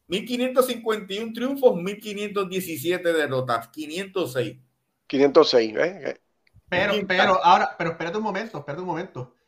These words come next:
Speaker 3: Tuvo al principio en Texas, fue un desastre, ¿verdad? Porque era, era, era un equipo en reconstrucción,
Speaker 1: Ujú.
Speaker 3: ¿verdad? La primera temporada de los Yankees,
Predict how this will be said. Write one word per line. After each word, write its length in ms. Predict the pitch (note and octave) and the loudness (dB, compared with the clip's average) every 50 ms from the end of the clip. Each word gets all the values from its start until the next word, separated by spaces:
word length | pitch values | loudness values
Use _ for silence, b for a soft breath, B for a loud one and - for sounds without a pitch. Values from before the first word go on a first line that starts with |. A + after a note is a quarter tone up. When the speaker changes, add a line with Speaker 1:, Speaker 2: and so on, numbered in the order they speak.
| _ _ _ _ - _ _ | _ _ _ _ -20 _ _
Speaker 3:
Tuvo 480 | - D#3+ F3 F#3+ G#3 G#3+ G#3+ G#3 - | 0 2 2 4 4 4 2 0 -2
al 140 | D#3+ D3 C#3 | -4 -6 -6
principio 460 | D3 D#3 D3+ C#3 E3 D#3 D3+ A3 G#3+ | -6 -8 -8 -6 -8 -8 -6 -4 -6
en 120 | F#3+ E3+ E3+ | -6 -6 -6
Texas, 400 | G3 G#3+ G#3+ - C#4+ C4+ B3 - - | -6 -8 -6 -6 -8 -8 -10 -10 -10
fue 80 | E3+ | -10
un 60 | E3 E3 | -8 -8
desastre, 400 | E3+ - F3 G3 G#3+ - G3 E3 | -6 -6 -4 -6 -6 -6 -8 -8
¿verdad? 160 | C#3 C#3+ F3 | -6 -6 -8
Porque 140 | G#3+ C#4+ B3 | -8 -8 -8
era, 100 | G3 F3 | -6 -6
era, 240 | D#3 D#3+ E3+ G3 F#3 | -4 -2 -2 -2 -2
era 220 | D#3+ D#3+ F#3 F#3 F3 | -2 -2 0 0 0
un 100 | E3+ E3 | 0 -2
equipo 300 | D#3+ D3+ F3 - A3+ G3+ | -4 -4 -8 -8 -8 -6
en 60 | F#3 | -6
reconstrucción, 840 | F3+ E3 E3+ E3 D#3 C#3+ - C3+ B2+ - - C#3+ C3+ C#3 F3 A3+ - _ _ _ _ _ _ _ _ _ | -6 -6 -6 -6 -8 -8 -10 -12 -14 -10 -8 -6 -6 -6 -8 -10 -16 _ _ _ _ _ _ _ _ _
Speaker 1:
Ujú. 180 | B2+ C3+ C3+ C3+ | -12 -10 -8 -6
Speaker 3:
¿verdad? 360 | - D#3 F#3+ B3 E4+ - _ _ _ _ _ _ _ _ _ _ _ _ _ _ _ _ _ _ _ _ | -4 -2 -2 -2 -4 -8 _ _ _ _ _ _ _ _ _ _ _ _ _ _ _ _ _ _ _ _
La 180 | C#3+ D3+ D#3 D#3 | -2 -2 0 0
primera 320 | D#3 D#3 D3+ D3+ D#3+ E3+ | 0 -2 -2 -2 -2 0
temporada 640 | E3+ F#3 F#3+ F#3 G3 F#3+ F3+ F3+ F#3 F#3 F#3 F#3 F#3 | 0 -2 -4 -2 -2 0 4 4 6 6 6 6 4
de 80 | F#3 F3 | 2 0
los 160 | D#3+ D#3 C#3+ | 0 -2 -2
Yankees, 340 | D#3 E3 G3 G#3+ C#4 C4 | -2 -4 -4 -6 -10 -16